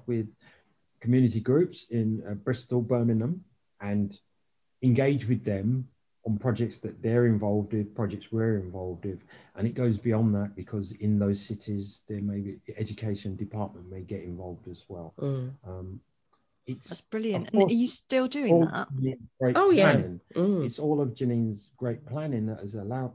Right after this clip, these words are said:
Speaker 1: how this to happen. But at the root of it all is love. <laughs>
Speaker 2: Yeah.
Speaker 3: Absolutely. That comes through all of your videos
Speaker 1: Mm.
Speaker 3: and the
Speaker 2: Mm.
Speaker 3: response to the,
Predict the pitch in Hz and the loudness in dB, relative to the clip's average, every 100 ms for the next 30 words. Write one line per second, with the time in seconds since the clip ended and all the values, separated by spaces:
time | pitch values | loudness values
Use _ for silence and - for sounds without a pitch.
0 | _ - 127 117 - 110 - 110 - 143 | _ -14 -10 -10 -12 -16 -16 -20 -14 -14
1 | - 95 - 120 _ _ - - 104 120 | -10 -10 -10 -14 _ _ -14 -10 -8 -8
2 | - 113 104 151 160 151 113 113 113 131 | -6 -4 2 2 2 0 -4 -4 -2 -2
3 | 104 101 107 _ _ _ _ _ _ 104 | 0 -2 -6 _ _ _ _ _ _ -12
4 | 87 - _ - 104 80 - - 143 143 | -12 -18 _ -4 -4 -4 -12 -8 -4 -4
5 | 139 143 - _ 180 214 - - 190 202 | -4 -8 -12 _ -8 -6 -4 -4 -2 -2
6 | 180 202 - - 220 214 196 - 190 170 | 0 -2 -4 -4 -2 -2 -4 -6 -4 -2
7 | 156 - _ 196 190 202 185 170 160 151 | -2 -6 _ -4 -2 -2 -2 -2 -2 -2
8 | 151 151 190 196 196 165 151 120 120 165 | -4 -6 -2 2 4 4 2 0 0 0
9 | 165 160 170 165 160 - 208 285 - - | 0 0 -2 -2 -2 -2 0 -2 -4 -8
10 | 208 | -6